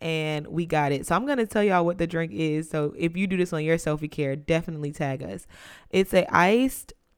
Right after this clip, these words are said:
white mocha with sweet cream foam and extra caramel drizzle. Y'all, I'm telling you right now, if you're a Starbucks guru, this is it, okay? This drink was so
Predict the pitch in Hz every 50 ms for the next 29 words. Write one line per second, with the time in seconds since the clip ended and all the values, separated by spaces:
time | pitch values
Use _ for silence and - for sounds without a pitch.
0 | _ _ - 170 156 160 165 180 208 226 208 185 180 175 175 170 - - 147 143
1 | 143 147 151 175 - - - 190 208 233 - - - - 214 214 214 214 208 -
2 | - 170 160 151 147 147 147 185 - 160 160 - - 160 170 - - - 160 -
3 | - 160 156 151 147 143 143 143 - 143 139 143 151 87 - - - _ _ _
4 | _ _ _ - - 165 156 139 131 - - - - _ _ _ _ _ _ -
5 | 165 165 165 - - 196 190 208 214 208 208 202 196 185 170 160 170 160 151 139
6 | 135 143 156 180 202 214 208 - - 202 202 190 196 196 196 - - 196 202 196
7 | 196 202 202 196 202 - - - - _ _ _ - - 165 - 190 226 269 294
8 | - - - - - - 185 - - - - 135 87 - - _ _ _ _ -
9 | 160 165 - 180 170 170 170 180 208 226 - - - 226 202 196 202 202 214 -
10 | - - _ _ _ _ _ - - 156 156 156 151 151 - - _ - - -
11 | - 170 165 165 160 160 156 156 160 -